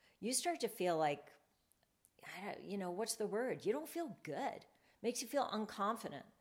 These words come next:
You deserve to feel confident. It's time for you to step into your power and find that power within.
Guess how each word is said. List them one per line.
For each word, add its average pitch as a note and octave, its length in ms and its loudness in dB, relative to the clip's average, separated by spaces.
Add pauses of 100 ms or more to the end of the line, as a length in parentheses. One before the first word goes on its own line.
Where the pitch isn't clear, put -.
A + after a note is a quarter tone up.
(320)
You G#3+ 160 2
deserve A#3 400 2
to B3 80 2
feel A#3 220 2
confident. G#3 640 -4
It's - 160 -2
time A3+ 400 0
for A3+ 120 0
you F#3 140 4
to E3+ 100 0
step - 420 0
into A3 360 2
your F3+ 220 2
power F3 560 -4 (240)
and E3+ 120 -4
find G3 540 2
that D#3+ 240 0
power D#3+ 320 0
within. D#3+ 460 -4